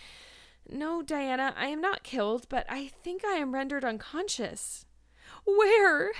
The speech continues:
sobbed Carrie Sloane. Oh, where, Anne? Before Anne could answer, Missus Barry appeared on the scene. At sight of her, Anne tried to scramble to her feet,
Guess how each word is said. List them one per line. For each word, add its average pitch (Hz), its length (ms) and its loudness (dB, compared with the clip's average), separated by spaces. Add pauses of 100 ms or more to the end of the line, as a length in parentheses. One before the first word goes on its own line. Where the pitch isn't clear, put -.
(140)
sobbed 233 440 4
Carrie 208 300 0
Sloane. 226 480 -2
Oh, 403 240 8
where, 392 360 2
Anne? 381 340 2 (840)
Before 277 360 2
Anne 240 220 0
could 240 120 -8
answer, 208 420 -2
Missus 220 320 -2
Barry 190 320 2
appeared 190 360 -2
on 202 100 -4
the 202 80 -4
scene. 180 520 -6 (380)
At 233 180 -4
sight 262 220 -2
of 269 120 -4
her, 226 240 -2
Anne 240 200 -2
tried 254 300 -4
to 233 100 -6
scramble 208 400 -6
to 202 120 -12
her 196 120 -2
feet, - 360 -8